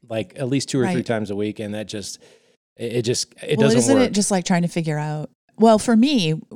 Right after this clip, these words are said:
Speaker 2: going through Acts, it was hard for me because we had already gone through so many chapters and gotten to a really exciting part when we were doing it with the youth group, and then to go back and start at the beginning again, it was hard for me
Speaker 1: Right.
Speaker 2: to, to f-, to flow back there.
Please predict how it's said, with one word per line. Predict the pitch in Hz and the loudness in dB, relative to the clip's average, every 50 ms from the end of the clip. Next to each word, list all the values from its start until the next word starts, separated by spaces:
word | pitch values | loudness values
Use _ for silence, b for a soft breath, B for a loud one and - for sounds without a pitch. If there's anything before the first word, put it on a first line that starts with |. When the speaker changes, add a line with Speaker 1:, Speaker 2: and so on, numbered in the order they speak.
| 175 | -4
Speaker 2:
going | 170 175 165 165 160 | -2 0 0 0 -2
through | - 156 147 143 | -4 -6 -6 -6
Acts, | - 147 143 147 - - | -6 -6 -6 -6 -6 -4
it | - - | -2 -2
was | 180 175 - | -2 -2 0
hard | - 214 208 202 | 2 2 2 2
for | 196 - 175 | 0 -2 0
me | 175 180 185 | 0 0 2
because | 175 165 156 - 147 - - B B B B - | 0 0 0 0 0 -2 -2 B B B B 0
we | 190 208 220 220 214 | 4 6 6 8 6
had | 214 185 180 | 6 6 4
already | 185 170 170 170 | 4 4 4 2
gone | 160 175 156 156 156 | 2 0 0 0 2
through | - 185 175 | 2 0 2
so | - - 175 | 2 0 0
many | 165 160 147 143 139 | 0 0 0 -2 -4
chapters | - - 165 156 156 - - 143 143 143 | -4 -2 -2 -2 -4 -4 -4 -4 -4 -4
and | 156 156 156 | -4 -2 -2
gotten | 160 156 160 139 117 | -2 -2 -2 -2 -2
to | - 165 151 | -2 -2 0
a | |
really | 151 165 170 165 156 | 2 4 4 4 4
exciting | 143 - - - 160 160 151 147 151 | 2 0 -2 -2 0 0 0 0 -2
part | 147 - 151 143 143 143 b b b b b b b | -2 0 0 -2 -2 -4 b b b b b b b
when | - 170 180 | 0 2 4
we | 175 160 156 | 4 4 4
were | 151 156 | 2 2
doing | 156 170 180 170 165 | 2 2 4 4 4
it | - | 2
with | 143 147 | 0 -2
the | - | 0
youth | 160 175 240 254 - | 2 4 4 4 4
group, | - 196 190 180 - - | 2 0 0 0 0 -2
and | 165 175 | 0 0
then | 170 165 | 2 2
to | - 185 | 0 0
go | - 156 147 | 0 -2 0
back | 151 185 180 190 208 202 196 - - | 2 2 2 2 2 0 -2 -4 -6
and | 165 165 160 | -4 -2 -2
start | - - 170 165 175 170 | -2 0 0 0 0 0
at | 165 | 0
the | - 156 | -2 -2
beginning | 151 170 156 180 190 202 180 165 | -2 0 2 4 4 4 4 4
again, | 160 160 156 147 | 2 0 0 -2
it | 147 | -2
was | - 143 - | -2 -2 -2
hard | - 175 160 151 | 0 -2 -2 -2
for | - 156 156 | -4 -4 -2
me | 160 104 | 0 2
Speaker 1:
Right. | 101 - 143 - B B B B B - | 2 0 0 -2 B B B B B -8
Speaker 2:
to, | - 170 | -8 -8
to | - | -8
f-, | - - - - - - - | -10 -14 -16 -18 -20 -14 -6
to | - 180 | -4 -4
flow | 156 - - 185 175 160 | -4 -2 0 2 2 2
back | 147 156 135 139 - - | 2 0 -2 -4 -4 -4
there. | - - - | -4 -4 -4